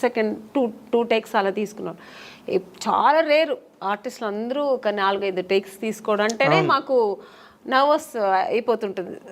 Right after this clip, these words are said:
Speaker 1: రెండో టేక్ అనేప్పటికి, "అమ్మో బాబాయ్, ఏంటి రెండో టేక్ తీసుకున్నాం?" అని. ఇప్పుడు అలా కాదు.
Speaker 2: మ్మ్.
Speaker 1: అసలు వాళ్ళు రిహర్సల్ చూడట్లే. ఏ డైరెక్టర్, "ఆ, సరే రెడీ మేడం, మీరు ఇచ్చారా డైరెక్ట్, ఆ, ఇచ్చారా? ఓకే, డైలాగ్ చూసుకున్నా, ఆ, టేక్ వెళ్ళిపోదాం మేడం" అంటున్నా.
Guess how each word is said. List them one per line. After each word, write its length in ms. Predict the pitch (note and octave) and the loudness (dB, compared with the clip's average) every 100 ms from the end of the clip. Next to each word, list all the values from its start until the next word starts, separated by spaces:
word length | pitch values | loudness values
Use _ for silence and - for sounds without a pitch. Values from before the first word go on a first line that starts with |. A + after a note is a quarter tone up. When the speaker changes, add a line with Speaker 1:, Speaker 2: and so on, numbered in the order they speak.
| D#3 | -4
Speaker 1:
రెండో 320 | G3+ A#3 D4 | 0 4 4
టేక్ 300 | D#4+ D4+ D#4 | 4 2 2
అనేప్పటికి, 440 | D#4+ D#4+ D#4 D#4+ C4+ | 0 0 -2 -4 -4
"అమ్మో 180 | B3 | -2
బాబాయ్, 300 | A#3+ G#3+ G#3+ | 0 0 0
ఏంటి 200 | A3 G#3+ | -2 -2
రెండో 220 | A3 G3+ A3 | -4 -4 -2
టేక్ 200 | A3+ G#3+ | -4 -4
తీసుకున్నాం?" 460 | G#3+ - G3 F#3 | -10 -8 -6 -6
అని. 200 | E3 E3 - - - - | -6 -10 -14 -20 -12 -2
ఇప్పుడు 240 | F4 G4 | 0 4
అలా 200 | E4 C#4+ | 4 2
కాదు. 500 | B3 A#3 C4+ D4+ A3+ - - _ C3+ | 2 4 4 0 -6 -8 -20 _ -14
Speaker 2:
మ్మ్. 120 | C3+ - | -12 -2
Speaker 1:
అసలు 360 | D#4 D#4+ F4 F4+ | -2 0 -2 0
వాళ్ళు 520 | F4 E4 D#4 D#4+ C#4 - - | 2 2 2 -4 -8 -14 0
రిహర్సల్ 500 | C4 D#4 F#4 G#4 E4+ | 4 4 2 -2 -2
చూడట్లే. 320 | D#4 E4 D#4 B3+ | 0 0 0 -2
ఏ 100 | B3 | 0
డైరెక్టర్, 460 | B3 A3 - - | 0 -2 -10 -8
"ఆ, 100 | C#4 | -8
సరే 140 | C4+ C#4+ | -2 0
రెడీ 240 | C#4+ D#4+ | 0 0
మేడం, 260 | D#4 C#4 B3+ | 0 0 0
మీరు 120 | B3 | -2
ఇచ్చారా 260 | B3+ C#4+ | 0 0
డైరెక్ట్, 380 | B3+ B3 B3 C4+ A3+ | 4 4 4 0 -2
ఆ, 460 | A3+ A3 G#3+ G#3+ G#3+ - | -2 -2 -4 -6 -10 -14
ఇచ్చారా? 580 | G#3+ B3+ C#4 E4 C4 A3 | -8 -2 2 4 4 4
ఓకే, 280 | G#3+ A3 G3 | 0 -6 -4
డైలాగ్ 360 | G3+ G#3 A3+ | -2 -2 -2
చూసుకున్నా, 320 | A3+ A3+ A#3 C4+ - - B3 | -6 -6 -8 -10 -16 -2 0
ఆ, 40 | |
టేక్ 260 | C4 D#4+ G4+ | 2 2 4
వెళ్ళిపోదాం 400 | G4 D#4+ C#4 B3+ | 4 2 0 -2
మేడం" 160 | G3 | -4
అంటున్నా. 280 | F3 F3 | -6 -10